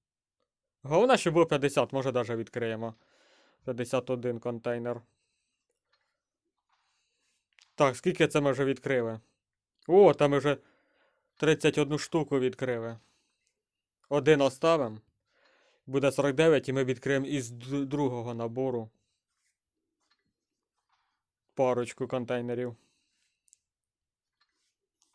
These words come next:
Ну, дивіться, ну. Таке падає, щось дуже мало легендарного падає, здебільшого епічне.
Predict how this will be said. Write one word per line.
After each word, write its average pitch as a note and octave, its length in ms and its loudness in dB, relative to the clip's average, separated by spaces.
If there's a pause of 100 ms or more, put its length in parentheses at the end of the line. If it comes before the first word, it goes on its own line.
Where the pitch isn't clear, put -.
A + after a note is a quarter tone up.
(920)
Ну, B3 160 6
дивіться, C#3+ 600 4
ну. D3 240 -8 (920)
Таке G3 320 4
падає, C3 480 2
щось B2+ 220 -4
дуже E3+ 300 4
мало D#3+ 300 4
легендарного B2+ 720 -4
падає, A#2+ 400 -8
здебільшого C#3+ 520 -4
епічне. B2 520 -10